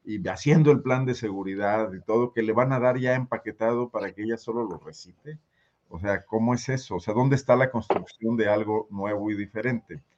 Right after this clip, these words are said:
Eh, ¿por qué no puede ir Xóchitl a este debate, a otros y a una elección y ganarle a Beatriz Paredes y legitimarse aún más? ¿Por qué el ansia de la declinación, no?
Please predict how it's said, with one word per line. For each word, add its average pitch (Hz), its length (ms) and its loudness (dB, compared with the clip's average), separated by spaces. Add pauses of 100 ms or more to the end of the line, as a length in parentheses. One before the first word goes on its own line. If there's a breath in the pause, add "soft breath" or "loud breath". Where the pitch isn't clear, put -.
(600)
Eh, 95 300 -4 (1300)
¿por 117 220 2
qué 143 160 4
no 131 260 4
puede 131 220 4
ir 127 100 2
Xóchitl 127 520 0
a 85 300 -2
este 113 240 -4
debate, 117 420 2
a 110 80 2
otros 123 480 -2
y 110 40 -6
a 95 80 0
una 117 160 -2
elección 120 480 -4
y 104 80 -6
ganarle 101 680 -2
a 95 420 -4
Beatriz 98 320 -8
Paredes 117 460 -4
y 120 60 -4
legitimarse 113 680 -4
aún 127 200 -2
más? 143 220 -2
¿Por 92 260 -10
qué 117 140 -4
el 123 120 -2
ansia 120 300 -2
de 113 100 0
la 113 100 -2
declinación, 113 720 -6
no? 120 280 -4